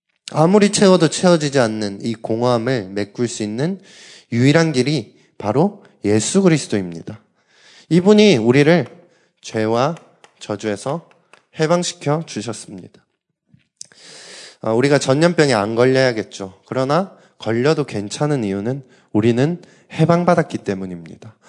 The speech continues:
걸려서 염려되고 안 걸려서 염려되고 그게 불신자입니다. 걸려도 괜찮고 안 걸려도 괜찮고 참된 그리스도의 능력이 우리 가운데 임할 줄 믿습니다.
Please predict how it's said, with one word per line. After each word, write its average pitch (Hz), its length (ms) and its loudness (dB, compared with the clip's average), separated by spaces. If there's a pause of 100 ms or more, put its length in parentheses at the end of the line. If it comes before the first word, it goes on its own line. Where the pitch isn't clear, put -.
(880)
걸려서 156 920 6
염려되고 101 800 2
안 110 260 -2
걸려서 117 680 2
염려되고 95 800 -4 (320)
그게 127 480 -2 (160)
불신자입니다. 95 800 -6 (340)
걸려도 135 540 4
괜찮고 98 560 -10
안 107 180 -4
걸려도 110 340 0
괜찮고 - 500 -12 (840)
참된 208 680 4
그리스도의 123 440 2
능력이 98 460 -4
우리 101 160 -2
가운데 98 340 0
임할 107 240 -2
줄 208 340 0
믿습니다. 92 640 -10